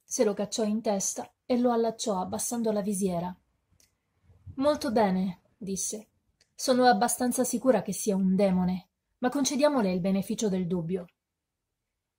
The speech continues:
Sion assentì. «Sono d'accordo.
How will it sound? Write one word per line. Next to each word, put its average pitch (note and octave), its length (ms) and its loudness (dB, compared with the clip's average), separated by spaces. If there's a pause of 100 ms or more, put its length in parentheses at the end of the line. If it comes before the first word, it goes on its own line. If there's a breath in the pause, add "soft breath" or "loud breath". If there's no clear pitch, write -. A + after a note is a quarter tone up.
(260)
Sion E4+ 340 -2
assentì. G#3 600 -2 (920)
«Sono C4+ 340 4
d'accordo. G#3 680 2